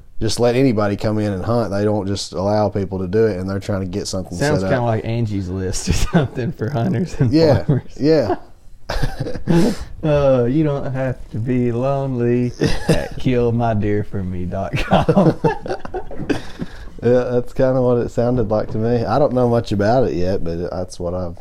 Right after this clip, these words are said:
Speaker 1: I've read a few things on it.
Speaker 2: All right, let's hammer right along so we for sure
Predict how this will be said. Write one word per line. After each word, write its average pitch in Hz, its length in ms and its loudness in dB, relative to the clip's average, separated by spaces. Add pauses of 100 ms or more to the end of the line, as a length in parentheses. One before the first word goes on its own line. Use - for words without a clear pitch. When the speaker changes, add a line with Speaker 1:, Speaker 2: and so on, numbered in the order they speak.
(340)
Speaker 1:
I've 104 140 2
read 101 180 0
a 98 40 -6
few 104 200 -4
things 78 320 -6
on 78 200 -6
it. - 60 -8 (320)
Speaker 2:
All 113 80 -8
right, 101 240 -6
let's 101 200 -6
hammer 101 320 -4
right 98 200 -2
along 95 440 -4
so - 160 -10
we 90 140 -6 (100)
for - 80 -10
sure 95 320 -6